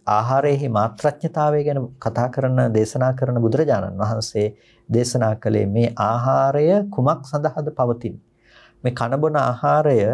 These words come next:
මේ සාපිපාසාදී මේ දේ නැති කරන්නට හේතු වන දෙයක්. මේ කයේ යැපීමට අවශ්‍ය වන දෙයක්. එහෙනම් මේ කයෙහි යැපීම සඳහායි මේ ආහාරය. එහෙම නැතිනම් මේකෙන් වෙන දෙයක් සඳහා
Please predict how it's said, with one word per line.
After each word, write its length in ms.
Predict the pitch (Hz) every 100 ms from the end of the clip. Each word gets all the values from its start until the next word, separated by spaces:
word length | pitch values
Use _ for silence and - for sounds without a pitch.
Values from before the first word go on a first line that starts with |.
| 180
මේ 220 | 143 151
සාපිපාසාදී 1400 | 147 120 110 113 135 139 139 139 - 135 135 143 143 139
මේ 220 | 123 127
දේ 200 | 127 147
නැති 280 | 113 110 120
කරන්නට 500 | 135 139 139 143 131
හේතු 320 | 120 120 131
වන 160 | 113
දෙයක්. 240 | 98 92 - _ _ _ _ _ _ -
මේ 140 | 165
කයේ 340 | 196 127 139 175
යැපීමට 560 | 131 113 147 156 165 170
අවශ්‍ය 380 | 147 135 -
වන 160 | 160 170
දෙයක්. 280 | 131 104 101 - _ _ _ -
එහෙනම් 340 | 127 135 117 -
මේ 220 | 120 135
කයෙහි 460 | 131 127 139 139
යැපීම 420 | 117 120 135 147 160
සඳහායි 520 | 160 147 143 156 143
මේ 180 | 127 117
ආහාරය. 500 | 110 104 98 98 95 _ _ _ _ _
එහෙම 140 | 120 127
නැතිනම් 360 | 123 131 131 123
මේකෙන් 360 | 110 113 147
වෙන 220 | 123 107 123
දෙයක් 280 | 135 135 -
සඳහා 480 | 139 135 139 143